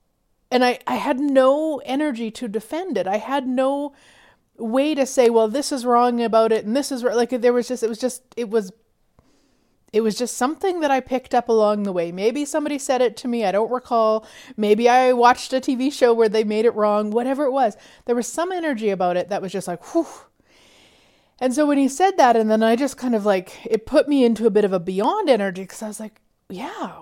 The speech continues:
what is, what it, what is that?" And then he ran a clearing that I, to this day, do not recall what it was that changed it. It was, and it was a very, like,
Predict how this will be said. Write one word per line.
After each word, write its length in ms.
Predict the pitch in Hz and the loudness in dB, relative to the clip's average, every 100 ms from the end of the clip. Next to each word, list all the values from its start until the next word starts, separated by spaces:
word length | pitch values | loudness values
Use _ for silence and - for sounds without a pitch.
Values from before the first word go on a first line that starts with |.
| 196 | -10
what 260 | 208 339 | -2 0
is, 260 | 440 523 - _ _ _ | 0 -2 -6 _ _ _
what 140 | 277 370 | -4 -2
it, 220 | - _ _ _ _ _ - | -4 _ _ _ _ _ -20
what 300 | 226 - 392 | -8 -2 0
is 280 | 494 539 - | 0 0 -2
that?" 360 | 185 180 - - _ _ _ _ _ _ _ _ _ _ _ - - | -4 -4 -16 -20 _ _ _ _ _ _ _ _ _ _ _ -16 -4
And 160 | 233 | 0
then 120 | 269 381 | 2 2
he 140 | 427 | 2
ran 340 | 330 233 220 | 4 2 2
a 60 | 226 | -2
clearing 540 | 226 220 208 208 196 | -4 0 0 0 -2
that 180 | 185 196 | -2 -4
I, 220 | 226 269 339 | -4 -4 -2
to 160 | 311 | -2
this 240 | 226 233 - | -2 -2 0
day, 220 | 214 196 | -2 -2
do 180 | 190 196 | -4 -4
not 240 | 190 - | -6 -8
recall 640 | 185 - 170 170 277 - | -10 -6 -4 -2 -4 -6
what 380 | - 226 208 208 | -12 -2 -2 -2
it 120 | 262 | -4
was 440 | 214 196 180 - - - - 415 - | -4 -4 -6 -12 -16 -20 -14 -12 -4
that 560 | 226 226 214 208 - _ _ _ _ _ _ - | 6 8 8 6 2 _ _ _ _ _ _ -16
changed 600 | - 285 320 339 - 185 | -10 -8 -6 -8 -8 -8
it. 160 | 175 - | -4 2
It 180 | 240 | 2
was, 320 | 254 277 214 - | 2 -4 -4 -2
and 180 | 262 277 | 0 0
it 100 | 277 | -2
was 200 | 277 254 | -4 -4
a 60 | |
very, 540 | 233 269 339 403 330 - | -4 -2 -2 0 0 0
like, 280 | 226 202 | -2 -2